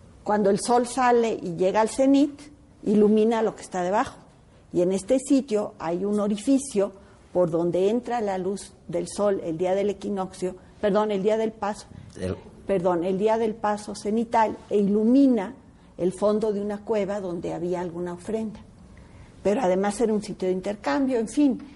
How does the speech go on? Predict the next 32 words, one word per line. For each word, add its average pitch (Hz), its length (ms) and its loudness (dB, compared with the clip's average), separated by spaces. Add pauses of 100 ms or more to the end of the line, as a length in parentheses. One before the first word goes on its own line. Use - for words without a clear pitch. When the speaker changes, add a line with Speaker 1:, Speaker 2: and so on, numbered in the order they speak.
(280)
Speaker 1:
cada, 294 480 2 (140)
cada 254 320 -2
lugar 220 460 -2
tenía 208 440 -2 (100)
múltiples 226 760 0 (100)
usos, 175 520 -10
igual 240 340 2
que 220 100 -6
en 185 120 -4
otras - 240 -10
civilizaciones. - 680 -14 (800)
Speaker 2:
¿Qué - 120 -2
pasa 104 440 -4
con 78 240 -8
la 78 140 -6
pirámide 76 920 -6
del 73 220 -8
sol, 71 420 -4
no? 87 140 -6
¿Lo 123 140 -2
llamaban? 87 560 -2
¿O 76 400 -4 (120)
la, 73 160 -8
la, 82 160 -6 (240)
la 80 140 -4
pirámide 90 380 -4
del 82 120 -4
sol 123 180 -4
que 101 120 -6
está 104 380 -4 (340)
en 104 160 -4
Teotihuacán? 87 1000 -2